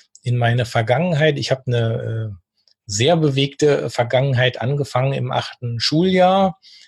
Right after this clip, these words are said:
äh, bis hin, äh, bis ich dann mal tatsächlich fertig war, äh, zu studieren,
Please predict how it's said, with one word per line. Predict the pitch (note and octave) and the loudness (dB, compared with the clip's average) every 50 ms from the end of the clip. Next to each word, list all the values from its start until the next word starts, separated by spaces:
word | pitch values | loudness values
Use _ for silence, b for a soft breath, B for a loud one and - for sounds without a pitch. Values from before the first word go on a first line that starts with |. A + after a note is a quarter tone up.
| B B - - | B B -4 -2
äh, | C3+ C3+ C3+ | 2 2 2
bis | C3+ B2+ C#3+ C3+ - - | 2 2 2 2 2 2
hin, | - C3+ C3+ C#3 C#3 C#3 D3 | 2 0 0 0 0 -2 -4
äh, | D3 - C3+ C3 B2 B2 B2+ D3+ D3 D3+ D#3+ D#3 C#3+ | -4 -4 -2 0 0 0 0 -2 -6 -12 -16 -16 -16
bis | C3 - C3+ B2+ A#2+ C3 B2+ - | -16 -16 -14 -10 -6 -4 -4 -4
ich | B2+ - | -4 0
dann | - C3 B2 B2 | 0 0 0 2
mal | B2 A#2+ B2 B2 A#2+ | 2 4 4 2 2
tatsächlich | - B2+ A#2 - B2+ A#2+ - C3+ A#2 - - | 0 -4 -4 -4 -6 -6 -6 -6 -8 -6 -4
fertig | - B2+ B2+ B2+ B2+ B2+ - - | -2 0 0 2 0 -2 -4 -2
war, | - A2+ A2+ A2+ A#2 A#2 - B B B B B B _ _ - | -2 0 2 2 0 0 -4 B B B B B B _ _ -6
äh, | B2+ A#2 A2+ A2+ G#2+ | -2 0 0 0 0
zu | - - - | -2 -2 -2
studieren, | A#2 - - - A2 G#2+ G#2+ A#2 C#3+ D#3+ F3 F#3 F#3 | -2 -4 -2 -4 -6 -6 -2 2 2 4 4 2 0